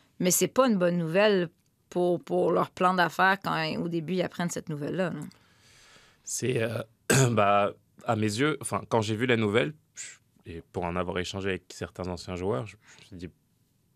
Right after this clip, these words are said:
Speaker 2: sincèrement, c'est un super deal pour la M L S. Aujourd'hui, en tout cas, pour les propriétaires dans un sens, dans un premier sens, parce que quand t'as une machine comme Apple, au niveau du rayonnement,
Speaker 1: Mm.
Speaker 2: déjà, c'est juste extraordinaire d'arriver à,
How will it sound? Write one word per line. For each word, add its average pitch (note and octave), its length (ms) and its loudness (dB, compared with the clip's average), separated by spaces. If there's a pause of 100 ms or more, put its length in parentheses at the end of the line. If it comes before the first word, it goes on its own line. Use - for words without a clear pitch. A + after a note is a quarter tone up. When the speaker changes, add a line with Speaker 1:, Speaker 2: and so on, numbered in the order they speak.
(240)
Speaker 2:
sincèrement, G2 420 -4
c'est F2+ 140 -8
un E2 40 -8
super F2+ 400 -6
deal F#2 200 -6
pour E2+ 160 -8
la E2 80 -8
M D#2+ 140 -10
L D#2+ 100 -12
S. - 280 -14 (280)
Aujourd'hui, F#2+ 460 2
en F#2 80 0
tout F2+ 120 -14
cas, G#2 240 -2 (580)
pour F#2 120 -4
les F2 100 -2 (220)
propriétaires G2+ 800 0
dans F#2+ 200 0
un F#2+ 100 0
sens, C3 540 0
dans F#2 160 -6
un F#2 60 -2
premier F#2 300 -6
sens, B2 260 -4
parce F2 180 -10
que F2 280 -8 (420)
quand F2 160 -8
t'as F#2 160 -2
une F#2 80 -4
machine F#2+ 380 -4
comme F#2 180 -2
Apple, F#2+ 460 0
au F2 120 -6
niveau F2+ 200 -6
du F2 160 -4
rayonnement, F2+ 420 -4
Speaker 1:
Mm. D#2 60 -6
Speaker 2:
déjà, F2 240 -6
c'est - 160 -10
juste F2 180 -10
extraordinaire F#2 560 -8
d'arriver E2+ 400 -6
à, E2+ 120 -6